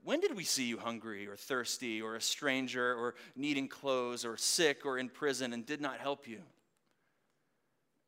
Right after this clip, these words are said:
And he will reply, 'Truly I tell you,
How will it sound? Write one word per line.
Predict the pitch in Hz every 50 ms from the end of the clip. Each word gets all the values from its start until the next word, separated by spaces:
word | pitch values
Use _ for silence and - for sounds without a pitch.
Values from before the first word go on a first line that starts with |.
| _ _ _ _
And | 110 101
he | 127 135
will | 127 113
reply, | 107 107 101 - - - 117 113 107 - 156 - _ _ _ _ _ _ _ _ _ _ _ _ _ _ _ _ _ _ _ _ _ _ _ _ _ _ _
'Truly | - - 135 143 147 123
I | 107 110
tell | - - 120 123 135 131
you, | 131 135 147 151 151